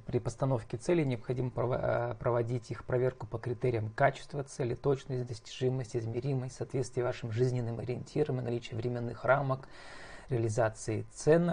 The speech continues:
э, целей. И последняя фраза. В процессе реализации плана важно проводить этап оценки достигнутых результатов, этап оценки успехов и неудач и корректировать всё дальнейшее поведение на основании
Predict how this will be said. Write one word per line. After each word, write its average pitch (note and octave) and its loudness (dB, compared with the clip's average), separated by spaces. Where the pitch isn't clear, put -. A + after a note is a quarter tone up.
э, B2+ 6
целей. F3 6
И C3 -2
последняя D#3+ 2
фраза. C3+ 4
В - -14
процессе C3+ 2
реализации A#2 2
плана D#3+ 6
важно B2+ 4
проводить A#2+ 0
этап A2+ -2
оценки A#2+ -2
достигнутых A#2 -2
результатов, A#2+ 2
этап A#2 4
оценки A#2 -2
успехов - 0
и A2+ 0
неудач A2 2
и A#2 -8
корректировать C3 0
всё A#2+ -4
дальнейшее A2+ -2
поведение B2 -2
на A#2 -4
основании C3+ -2